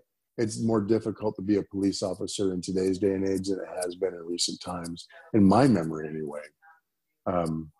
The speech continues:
so I'm glad that you're doing that and promoting them. I'm, I'm a very big pro-, proponent and supporter of first responders. I've got some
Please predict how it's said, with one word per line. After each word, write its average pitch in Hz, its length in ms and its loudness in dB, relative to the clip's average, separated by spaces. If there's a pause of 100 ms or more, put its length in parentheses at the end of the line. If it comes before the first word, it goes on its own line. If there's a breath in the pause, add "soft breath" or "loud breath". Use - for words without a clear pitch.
(340)
so 80 440 -2 (520 loud breath)
I'm 113 120 6
glad 113 300 6
that 110 100 4
you're 101 140 0
doing 101 280 2
that 98 180 -2
and 95 120 -18
promoting 98 380 -2
them. 95 180 -8
I'm, 98 300 -6 (120)
I'm 107 140 -2
a 98 160 0
very 110 240 2
big 107 200 -2 (120)
pro-, 104 220 -4 (120)
proponent 117 480 -2
and 104 100 -10
supporter 107 440 0
of 101 120 -2
first 104 260 -4
responders. 107 600 -4
I've 95 100 -2
got 95 160 -2
some 98 180 -8